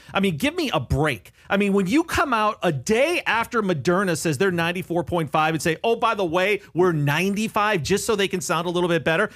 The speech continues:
I don't like it. I wish there was more, uh, people that were offended by it like me. This is the most important thing in the country right now to get us back to normal. Have some respect for the vaccine. That's all I'm telling you, you two rival drug companies. By the way,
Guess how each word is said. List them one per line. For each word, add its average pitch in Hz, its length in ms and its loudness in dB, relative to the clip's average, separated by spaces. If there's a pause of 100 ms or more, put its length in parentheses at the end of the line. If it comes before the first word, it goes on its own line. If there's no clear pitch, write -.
(140)
I 185 160 0
don't 196 520 0
like 175 320 -2
it. 285 140 -4
I 170 140 0
wish 196 220 0
there 202 100 0
was 175 160 0
more, 196 360 0 (260)
uh, 165 220 2
people 196 300 -2
that 180 140 0
were 175 120 0
offended 202 440 -2 (200)
by 180 200 0
it 208 120 -4
like 208 220 0
me. 254 280 -4 (240)
This 311 240 0
is 330 140 0
the 226 100 2
most 208 280 2
important 240 580 -2
thing 240 140 0
in 233 80 0
the 220 60 -2
country 190 380 -2
right 180 220 0
now 170 200 -2
to 156 60 -2
get 170 200 0
us 160 100 -2
back 160 300 -2
to 180 60 -2
normal. 143 440 0 (160)
Have 330 180 2
some 240 200 0
respect 185 680 -2 (100)
for 196 100 2
the 160 100 2
vaccine. 139 680 -2
That's 165 200 -2
all 247 320 2
I'm 220 120 -2
telling 196 340 -2
you, 143 200 0 (140)
you 170 120 0
two 175 220 0
rival 156 440 2
drug 143 320 -2
companies. 135 420 -2 (200)
By 349 140 4
the 370 100 2
way, 330 260 -2